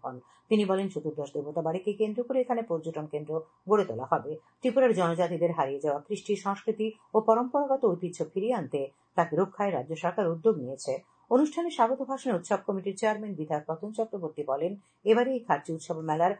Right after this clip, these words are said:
বিষয় রাখা হয়েছে অপারেশন সিন্দুর। অনুষ্ঠানে উপস্থিত ছিলেন পর্যটন মন্ত্রী সুশান্ত চৌধুরী,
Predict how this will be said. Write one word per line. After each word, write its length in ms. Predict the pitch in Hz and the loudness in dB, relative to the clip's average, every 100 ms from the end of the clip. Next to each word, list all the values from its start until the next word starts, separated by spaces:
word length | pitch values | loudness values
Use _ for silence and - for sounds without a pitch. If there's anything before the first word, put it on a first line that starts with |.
| _ _ | _ _
বিষয় 340 | 180 220 233 139 | -6 -2 0 -2
রাখা 160 | - 160 | -2 -2
হয়েছে 320 | 170 170 233 247 - - | -2 0 0 0 -2 2
অপারেশন 420 | 190 208 202 165 170 | 2 2 -2 -4 -2
সিন্দুর। 340 | 202 113 147 - _ - | -4 -2 -6 -8 _ 0
অনুষ্ঠানে 380 | 226 247 262 247 | 2 2 0 -2
উপস্থিত 320 | 247 - 254 247 | -2 -2 -2 2
ছিলেন 200 | 240 226 | 2 2
পর্যটন 380 | 175 156 160 156 | 0 0 -2 -4
মন্ত্রী 200 | 151 151 | -8 -12
সুশান্ত 340 | - 175 131 135 131 | -12 -8 -8 -8 -8
চৌধুরী, 300 | 160 196 | -6 -4